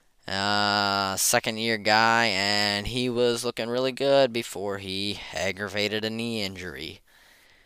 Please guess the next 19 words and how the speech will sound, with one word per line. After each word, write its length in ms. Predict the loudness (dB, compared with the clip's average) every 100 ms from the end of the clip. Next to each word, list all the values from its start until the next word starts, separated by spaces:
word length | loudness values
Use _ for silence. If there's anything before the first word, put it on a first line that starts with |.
| _ -12
And, 960 | -4 -2 0 2 2 2 2 0 -2 -6
man, 220 | -4 -4
I 80 | -2
so 220 | -2 -4
hope 240 | -10 -12
he 100 | -14
can 120 | -14 -14
come 180 | -14
back. 320 | -8 -4 -4 -4
It 60 |
looks 240 | -6 -6 -8
like 120 | -8
he 100 | -8
could 260 | -6 -6
be 160 | -6 -4
out 200 | -4 -6
for 160 | -10 -10
a 80 |
while, 480 | -6 -4 -4 -4 -6